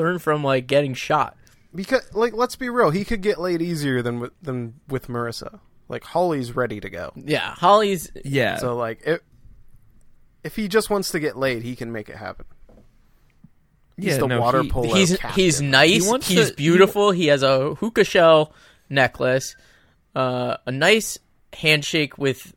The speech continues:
Speaker 1: with, uh, when he, like, you know, he furls his brow a little bit, like, "Hey, how,
Speaker 3: Right.
Speaker 1: how are you, man?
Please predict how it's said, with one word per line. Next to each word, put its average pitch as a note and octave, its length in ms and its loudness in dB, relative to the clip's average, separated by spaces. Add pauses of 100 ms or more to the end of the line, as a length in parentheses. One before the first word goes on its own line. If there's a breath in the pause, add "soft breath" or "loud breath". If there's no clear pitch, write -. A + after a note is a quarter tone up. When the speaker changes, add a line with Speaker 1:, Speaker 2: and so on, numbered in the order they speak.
(100)
Speaker 1:
with, C3 320 -6
uh, B2 360 -2 (320)
when C#3 180 -12
he, C3+ 140 -8
like, C3+ 200 -14
you D3 80 -10
know, C3+ 40 -8
he B2+ 60 -10
furls - 380 -10
his C3+ 120 -12
brow - 340 -14
a D3 40 -10
little D3+ 220 -10
bit, D#3+ 200 -10
like, - 180 -12 (460 soft breath)
"Hey, E3+ 280 -10 (380)
how, G#3+ 280 -6
Speaker 3:
Right. A2+ 120 -10
Speaker 1:
how G#3+ 240 -6
are D#3 160 -4
you, C#3+ 180 -6
man? B2+ 340 -10